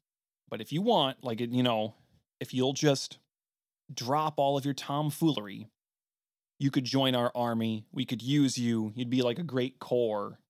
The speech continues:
You know, you could, like, help us on this conquest. It would be amazing."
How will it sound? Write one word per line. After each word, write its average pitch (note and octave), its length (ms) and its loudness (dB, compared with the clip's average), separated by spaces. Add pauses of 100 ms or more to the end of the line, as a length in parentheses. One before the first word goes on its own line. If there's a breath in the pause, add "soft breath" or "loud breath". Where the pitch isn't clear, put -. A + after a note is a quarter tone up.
You B2+ 100 0
know, G#2+ 180 0
you G#2+ 100 -4
could, A2+ 160 -4 (160)
like, A2+ 200 -2 (280)
help F3 220 6
us G#2+ 180 -4
on A#2+ 80 -2
this A2 160 -6
conquest. G#2 600 -8
It B2 80 -10
would A#2 120 -10
be A#2+ 120 -4
amazing." A#2+ 640 -2